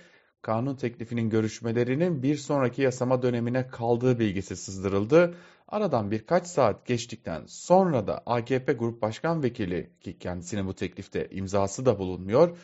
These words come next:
imzasının bulunmaması da tartışmalara konu olmuştu. Acaba Mahir Ünal da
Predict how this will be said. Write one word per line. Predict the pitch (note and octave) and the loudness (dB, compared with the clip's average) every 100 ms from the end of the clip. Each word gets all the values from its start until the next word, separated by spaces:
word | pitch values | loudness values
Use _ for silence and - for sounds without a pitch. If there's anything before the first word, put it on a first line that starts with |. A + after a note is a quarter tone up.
| - _ _ | -20 _ _
imzasının | G#2 G#2 G#2+ G#2+ - G2+ F#2+ | -10 -4 -2 -2 -4 -6 -2
bulunmaması | A#2+ D3 B2+ G2+ E2+ E2+ | 0 2 0 0 -4 -8
da | F2 | -6
tartışmalara | F2 F2 - G2+ F2 E2+ E2+ | -6 -8 -10 -6 -4 -4 -6
konu | F2 F2+ | -6 -4
olmuştu. | D#2+ C#2 - - | -4 -8 -6 -4
Acaba | A#2+ A#2+ A2 | 0 2 2
Mahir | F2+ F#2+ G2+ A2 | 2 2 2 2
Ünal | G#2+ A2 C3 A2 | 2 4 4 4
da | E2+ | 2